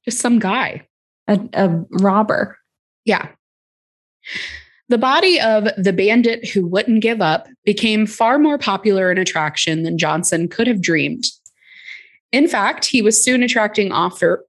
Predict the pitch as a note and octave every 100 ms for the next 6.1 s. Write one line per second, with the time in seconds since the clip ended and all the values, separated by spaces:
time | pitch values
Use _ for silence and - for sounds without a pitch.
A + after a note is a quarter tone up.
0 | - A#3+ D4+ E3+ D#3+ F#3 - G3+ G#3 -
1 | A3+ B3+ C4+ A#3+ E3 E3 D#3+ E3+ - F#3
2 | F3+ C4 C#4 C4+ C4 G3+ G#3+ F#3 F3 D#3+
3 | D#3+ D#3+ - E3 D#3 - - _ _ -
4 | F#3 F#3+ G#3+ G4 B3+ G3 F#3+ E3 E3+ D#3+
5 | - E3+ D#3+ - D3+ - - - - -